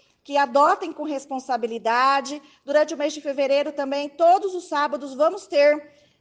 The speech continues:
é, agenda. Dia vinte e seis de fevereiro, uma linda feira de adoção no shopping. Dia cinco de março, no Mercado Rural. Então, as pessoas fiquem atentas, é, através das nossas divulgações nas redes sociais, estar participando dos nossos eventos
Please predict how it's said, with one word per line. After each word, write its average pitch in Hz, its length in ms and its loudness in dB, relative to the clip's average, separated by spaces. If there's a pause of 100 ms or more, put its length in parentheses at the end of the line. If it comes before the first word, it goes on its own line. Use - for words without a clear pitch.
é, 254 640 0
agenda. 285 920 0 (180)
Dia 285 200 0
vinte 349 160 -6
e - 40 -20
seis 302 240 0
de 294 60 -10
fevereiro, 277 600 0
uma 277 160 -2
linda 370 380 -4
feira 302 280 -2
de 294 60 -6
adoção 269 500 -2
no 262 80 -8
shopping. 269 720 2 (240)
Dia 285 140 0
cinco 339 300 -6
de 285 100 -6
março, 294 540 -2
no 277 100 -6
Mercado 294 540 0
Rural. 285 680 2 (220)
Então, 311 100 0
as 311 80 0
pessoas 349 300 -4
fiquem 403 300 -6
atentas, 349 640 -2 (400)
é, 262 340 -4
através 277 500 -2
das 262 180 -6
nossas 269 240 -6
divulgações 254 500 -6
nas 247 200 -8
redes 277 240 -2
sociais, 269 480 -2
estar 349 260 -6
participando 359 520 -4
dos 349 120 -8
nossos 330 320 -6
eventos 302 540 -6